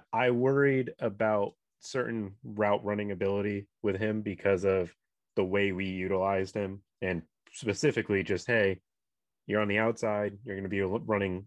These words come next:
a lot of slants, go routes, posts, but you're not gonna run a lot of comebacks, you're not gonna be running a lot of this. Like,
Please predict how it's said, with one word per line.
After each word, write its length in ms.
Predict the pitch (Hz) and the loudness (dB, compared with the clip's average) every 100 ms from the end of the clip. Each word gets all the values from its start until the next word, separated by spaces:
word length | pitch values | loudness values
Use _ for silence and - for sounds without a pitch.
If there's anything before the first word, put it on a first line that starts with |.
| - | -6
a 40 | |
lot 260 | 90 92 107 | 0 2 2
of 60 | 107 | 0
slants, 720 | - 113 110 107 - - - _ | -2 0 0 0 -4 -14 -20 _
go 180 | - 104 | 2 4
routes, 520 | 104 104 101 - - - _ - | 6 6 2 0 -8 -14 _ -8
posts, 420 | - 104 90 - - | 0 0 0 -4 -4
but 80 | |
you're 100 | 92 | -2
not 200 | 95 101 | 0 -2
gonna 220 | 107 98 95 | -2 -2 -2
run 360 | 104 101 95 95 - _ _ - | -2 0 0 -2 -10 _ _ -2
a 40 | |
lot 160 | 90 87 | 2 2
of 80 | 85 | 0
comebacks, 640 | - 156 147 139 131 - | 2 2 4 4 2 0
you're 100 | 104 | -4
not 80 | 98 | -4
gonna 120 | 95 | -4
be 80 | 92 | -4
running 200 | 87 85 | -2 -2
a 60 | |
lot 160 | 80 82 | -4 -2
of 60 | |
this. 320 | 101 135 127 - | 2 4 2 0
Like, 180 | 92 | -2